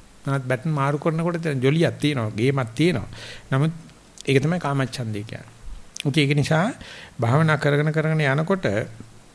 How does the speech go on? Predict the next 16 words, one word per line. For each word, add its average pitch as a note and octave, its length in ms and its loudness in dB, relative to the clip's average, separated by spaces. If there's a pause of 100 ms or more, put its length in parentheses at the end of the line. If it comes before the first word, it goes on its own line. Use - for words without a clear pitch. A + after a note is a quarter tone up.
(640)
එක - 180 -6
වචනයක් C#3+ 640 2
බින්දින්න D3+ 420 4
වුණාට D#3+ 380 4
පස්සේ, C3+ 440 0 (1040)
කතා C#3 340 0
කරන්න D#3+ 240 2
වුණාට D3 320 0
පස්සේ B2 600 0 (380)
ඒ C#3+ 120 -2
තේනක C#3 480 2
පුදුමාකාර E3 1080 0
ශක්ති F3 360 -2
දහනයක් F#3 400 0
සිද්ධ D#3 260 -4
වෙනවා. F2+ 280 -8